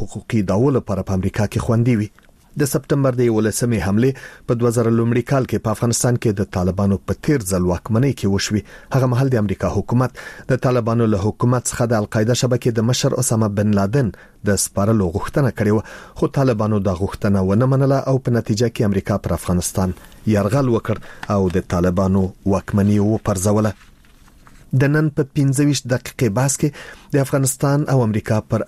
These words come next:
اړیکو او د افغانانو پر اقتصاد، د امریکا د دې پریکړې پر اغیزو له میلمنو سره خبرې کوو. د خپرونې میلمانه دي د باور غورځنګ مشر نجیب آزاد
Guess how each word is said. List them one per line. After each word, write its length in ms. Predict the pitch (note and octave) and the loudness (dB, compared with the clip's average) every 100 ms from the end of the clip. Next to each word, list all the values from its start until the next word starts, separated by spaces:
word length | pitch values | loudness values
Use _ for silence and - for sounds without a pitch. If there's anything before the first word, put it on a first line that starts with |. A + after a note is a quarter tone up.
| A#2 | 2
اړیکو 280 | D3+ C3+ G#2 F#2 - - | 0 0 -4 -4 -14 -4
او 100 | G#2 G2 | -2 2
د 20 | G2 | 0
افغانانو 420 | - G2 G#2+ G#2 - | 0 0 2 0 0
پر 120 | G2+ | -2
اقتصاد، 500 | - - - C3+ - - - - C#3 | -2 -4 0 0 -2 -16 -18 -6 -2
د 80 | B2+ | 0
امریکا 320 | A#2 A2 A2+ | 0 0 -2
د 160 | G#2 G2 | 0 0
دې 160 | G2+ - | -2 0
پریکړې 440 | A#2+ - G#2+ - | -2 0 -4 -2
پر 100 | G2+ - G2+ | -4 -2 -2
اغیزو 380 | G2 B2 A2 A2 G#2 | 2 0 2 0 0
له 60 | F#2 | 0
میلمنو 360 | F#2 F2+ F#2+ G#2 - | 0 0 0 0 0
سره 180 | F#2+ - | -2 -2
خبرې 240 | G2 G2+ - | 0 0 0
کوو. 220 | G#2+ G#2 F#2 | -2 -2 -4
د 60 | F#2 | -6
خپرونې 500 | - F#2 F#2 G2+ F#2+ G2 | -4 -2 2 2 2 2
میلمانه 420 | F2+ F#2 G#2 C3+ G#2 | 0 0 0 0 -2
دي 60 | - - - - A2 | -4 -16 -20 -4 -2
د 100 | F#2 | 0
باور 340 | G2+ A2 A#2+ G#2 | 0 0 0 0
غورځنګ 340 | G2+ F2+ G2 G2 G2+ | -2 0 0 2 0
مشر 280 | - G2+ G2 | 0 0 2
نجیب 400 | G2 G2+ A#2 - - | 0 2 0 -2 -4
آزاد 360 | F#2+ B2 C3+ - | -2 0 -2 -4